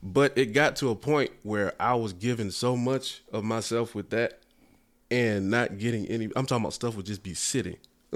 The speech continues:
Like, to this day, stuff's been sitting for, like, two years. And you would not believe when I put my stuff out, heard nothing from them. Like, it was a matter of jealousy. Just,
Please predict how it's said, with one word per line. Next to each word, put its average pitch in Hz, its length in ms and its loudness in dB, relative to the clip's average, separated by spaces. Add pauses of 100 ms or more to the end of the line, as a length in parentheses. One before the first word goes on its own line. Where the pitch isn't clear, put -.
(160)
Like, 156 420 2
to 139 120 4
this 151 160 4
day, 135 300 2
stuff's 143 280 -2
been 123 180 0
sitting 131 200 4
for, - 60 2
like, 110 180 2
two 139 160 4
years. 139 460 4 (640)
And 117 400 2 (360)
you 110 100 -2
would 104 100 2
not 120 180 2
believe 117 320 2
when 95 120 -2
I 87 80 -4
put 131 220 -2
my 165 100 0
stuff 120 340 0
out, 113 240 0 (720)
heard 92 240 -2
nothing 98 380 -4 (340)
from 110 320 -4
them. - 120 -12 (120)
Like, 87 300 -4
it 113 80 4
was 110 220 2 (180)
a 98 120 0
matter 104 320 2
of 90 200 -2 (360)
jealousy. 123 600 0
Just, 120 220 -4